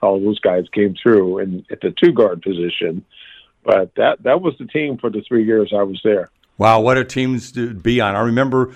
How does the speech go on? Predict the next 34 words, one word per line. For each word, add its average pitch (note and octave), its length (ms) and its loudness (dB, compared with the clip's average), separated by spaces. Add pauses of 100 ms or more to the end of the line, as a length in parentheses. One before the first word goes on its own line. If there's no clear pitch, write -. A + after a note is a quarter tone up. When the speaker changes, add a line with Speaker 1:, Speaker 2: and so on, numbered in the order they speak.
(200)
Speaker 2:
when A2+ 160 -2
you A#2 120 0
were G#2+ 120 0
playing A2 540 -2
at F#2 220 -10
that G2+ 260 -2
time. F#2 560 -4 (880)
Question A3 400 -6
is, C#3 240 -2
uh, A#2+ 400 2
I B3 140 -4
was A2 340 -4
really B2 500 0
surprised G2+ 680 -2
when F#2 160 -6
Dennis G#2 340 -4
Johnson F#2+ 480 -4
was E2+ 160 -10
traded, D#2+ 640 -6 (260)
coming A2+ 280 -2
Speaker 1:
Yeah. G#2 40 2
Speaker 2:
off G#2 240 0
the F#2 280 -4
championship G2 680 -6
seasons. G#2+ 640 -6
Do F#3 80 -10
you A3+ 80 -6
think, A#3 320 -6
uh, F#3 160 0
Lenny D3+ 220 -2
Wilkens C3 440 -2
ever A2+ 200 -2
regretted G2 540 -4
that? G2+ 300 -2